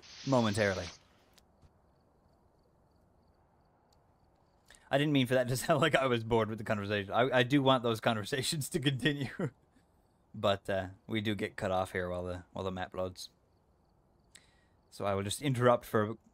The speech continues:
for just a moment. You time travel in Animal Crossing as well? Yeah, yeah, yeah. Time traveling in Animal Crossing is just in-, incredibly beneficial. I don't blame you.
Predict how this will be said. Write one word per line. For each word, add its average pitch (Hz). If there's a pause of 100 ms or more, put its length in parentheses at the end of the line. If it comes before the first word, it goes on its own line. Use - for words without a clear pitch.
for -
just 202
a -
moment. 110 (3250)
You 131
time 151
travel 139
in 135
Animal 127
Crossing 127
as 120
well? 120
Yeah, 90
yeah, 82
yeah. 82 (1400)
Time 196
traveling 180
in 113
Animal 113
Crossing 92
is 92
just 95
in-, 98
incredibly 101
beneficial. 92 (280)
I 107
don't 98
blame 95
you. 101